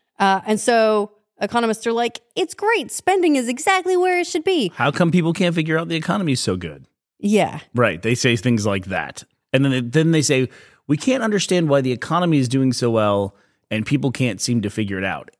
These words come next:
Speaker 2: And almost universally the same answer comes back. Housing. Every single time I see, maybe I'm in a bubble or an echo chamber on it for, you know,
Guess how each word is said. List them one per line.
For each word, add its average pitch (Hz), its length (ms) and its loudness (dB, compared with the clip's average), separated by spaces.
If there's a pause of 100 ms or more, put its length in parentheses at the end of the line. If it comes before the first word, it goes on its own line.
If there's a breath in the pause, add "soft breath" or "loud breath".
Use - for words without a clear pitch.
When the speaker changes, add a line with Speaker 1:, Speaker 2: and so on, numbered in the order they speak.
(120)
Speaker 2:
And 127 180 0 (200)
almost 175 500 4
universally 127 520 2
the 98 100 -4
same 113 300 -2
answer 95 280 -4
comes 92 240 -8
back. 82 380 -12 (360)
Housing. 117 680 -4 (340)
Every 170 360 2
single 156 280 0
time 131 380 2
I 104 100 0
see, 123 380 0
maybe 190 240 4
I'm 196 80 2
in 175 60 4
a 151 40 2
bubble 117 300 0
or 101 160 0
an 113 80 2
echo 113 200 2
chamber 95 360 0
on 76 140 -4
it - 120 -16 (480 soft breath)
for, 104 440 0
you 104 120 -2
know, 92 140 -2